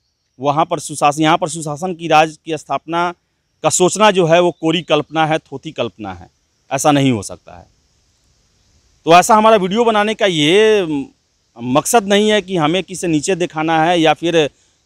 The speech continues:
किसी को गलत साबित करना है, लेकिन ऐसी बातें आई कि दरोगा के हर एक फेज में केस हुआ है और दरोगा पर बहुत बड़ा जिम्मेवारी होता है।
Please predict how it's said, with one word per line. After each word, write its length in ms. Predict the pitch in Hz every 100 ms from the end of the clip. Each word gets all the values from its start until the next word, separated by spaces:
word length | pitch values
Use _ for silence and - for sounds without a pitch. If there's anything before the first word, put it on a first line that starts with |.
| 151
किसी 140 | 170
को 100 | 180
गलत 200 | 165 175
साबित 280 | - 127 113
करना 300 | 107 95 104
है, 180 | 120 202 _ _ _ _ _ _ -
लेकिन 260 | 185 247
ऐसी 300 | 202 190 262
बातें 340 | 220 196 - 175
आई 360 | 139 175 247 233 _ _ _ _ _
कि 60 | 170
दरोगा 340 | 175 185 233
के 120 | 226
हर 140 | 156 175
एक 120 | 202
फेज 200 | - 160
में 120 | 151
केस 240 | - 104 -
हुआ 160 | 95 87
है 140 | 87 _ _ _ _ _ _ _ _ _ _ _ _ _ _ _ _ _ _ _ _ _ _ _ -
और 140 | 175
दरोगा 300 | 170 180 202
पर 160 | 202 196
बहुत 220 | 156 185
बड़ा 200 | 156 170
जिम्मेवारी 420 | 143 151 131 123 120
होता 240 | 101 98
है। 120 | -